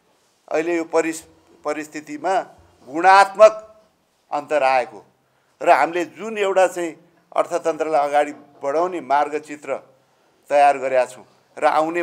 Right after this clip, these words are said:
बजेटमा त अझ यसलाई परिष्कृत बनाएर यो हाम्रो reform measures छ, सुधारको प्रयास छ, त्यसलाई अझ गति दिने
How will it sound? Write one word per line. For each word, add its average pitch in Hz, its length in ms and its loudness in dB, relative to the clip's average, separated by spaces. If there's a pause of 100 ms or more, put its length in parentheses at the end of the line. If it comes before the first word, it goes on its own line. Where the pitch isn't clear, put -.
बजेटमा 170 560 0 (580)
त 160 40 -2
अझ 185 300 2
यसलाई 208 360 6
परिष्कृत 175 560 -2
बनाएर 127 360 -4 (600)
यो 147 120 -2
हाम्रो 139 260 -6
reform 170 500 2
measures 160 500 0
छ, 131 40 -12 (720)
सुधारको 156 480 4
प्रयास 151 500 2
छ, 175 40 -6 (520)
त्यसलाई 170 220 0
अझ 185 140 4 (180)
गति 170 280 2
दिने 175 300 -8